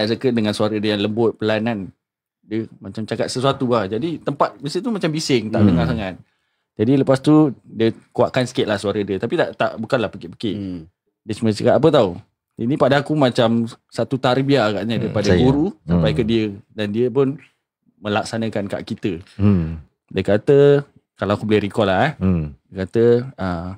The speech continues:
Speaker 1: waktu Rasulullah conduct halakah,
Speaker 2: Hmm.
Speaker 1: kan? Jaraknya lutut Rasulullah dengan sahabat, dia bilang sebegini je.
Speaker 2: Masya Allah. Ma-, begini maksudnya sejeng-, sejengkal ke?
Speaker 1: Ah, dia bilang dia tunjuk distance dia je.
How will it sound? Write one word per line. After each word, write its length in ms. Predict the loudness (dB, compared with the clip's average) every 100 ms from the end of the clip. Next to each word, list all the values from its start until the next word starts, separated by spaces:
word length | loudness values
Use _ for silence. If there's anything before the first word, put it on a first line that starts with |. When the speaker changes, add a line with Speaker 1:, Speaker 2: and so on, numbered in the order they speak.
| _ _ _ _ _ -8
Speaker 1:
waktu 280 | -6 -2 0
Rasulullah 580 | 2 0 2 4 2 0 -6 _ _ _ _
conduct 320 | -2 0 0
halakah, 420 | 0 -2 0 -2 -2
Speaker 2:
Hmm. 380 | -2 0 0 -2
Speaker 1:
kan? 300 | -4 -4 -4 _ _ _ _ _
Jaraknya 760 | -2 2 4 2 2 4 6 6
lutut 360 | 4 4 4 4
Rasulullah 400 | 4 4 4 4
dengan 160 | 4
sahabat, 400 | 4 4 4 0
dia 160 | -2 2
bilang 240 | 2 2
sebegini 680 | 2 2 2 2 2 2 2
je. 100 | -2 -12 -10
Speaker 2:
Masya 260 | -4 -2 0
Allah. 220 | 0 0 2
Ma-, 140 | 2
begini 380 | 4 4 6 4
maksudnya 580 | 2 0 2 4 4 2
sejeng-, 360 | 0 0 0 0
sejengkal 480 | 0 2 4 4
ke? 40 | 4
Speaker 1:
Ah, 280 | 4 4 0
dia 220 | -2 0
bilang 320 | 2 2 0
dia 140 | 0 0
tunjuk 260 | 2 2
distance 320 | 2 2 2
dia 120 | 4 4
je. 140 | 4